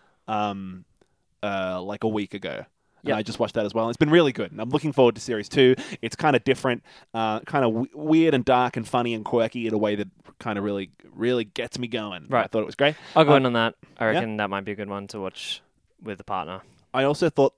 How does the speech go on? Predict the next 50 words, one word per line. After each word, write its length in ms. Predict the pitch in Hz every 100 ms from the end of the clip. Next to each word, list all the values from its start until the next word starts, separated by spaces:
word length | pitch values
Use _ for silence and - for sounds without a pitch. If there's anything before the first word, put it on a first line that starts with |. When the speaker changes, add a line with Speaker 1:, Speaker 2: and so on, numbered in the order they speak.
| - -
Speaker 1:
uh, 560 | 120 113 110 107 104 101
The 140 | 104 -
Good 180 | 147 147
Place 600 | - 180 240 - - - _ _ _ _ _ _
was 140 | 131
good 180 | - 147
fun. 340 | - 143 214 - - -
Uh, 220 | 131 127 120
it's 160 | -
a 300 | 131 117 113 - _
comedy 720 | - 160 156 147 139 131 123 123
on 160 | 120 117
Netflix. 800 | 123 - 120 113 - - - - - - - _ -
I 80 | 156
feel 220 | - 240
like 120 | 285
it's 120 | 220 175
one 120 | 160
of 40 |
those 160 | 151 139
shows, 240 | 139 135
and 80 | 135
often 300 | 127 151 208
when 60 | 185
people 200 | 147 135
say 160 | 143 127
this 140 | 123
to 60 | 120
me, 80 | 110
I 60 |
tell 160 | - 113
them 120 | 107
to 60 | -
get 160 | 107
fucked, 300 | - 104 -
where 100 | 123
you 100 | 123
really 180 | 123 147
sort 160 | 160 143
of 40 |
have 120 | 127
to 80 | 117
watch 200 | 104 107
a 40 | 117
few 180 | 104
episodes 380 | 104 - 113 110
to 80 | -
get 160 | 104 104
into 220 | 113 151
it. 180 | 165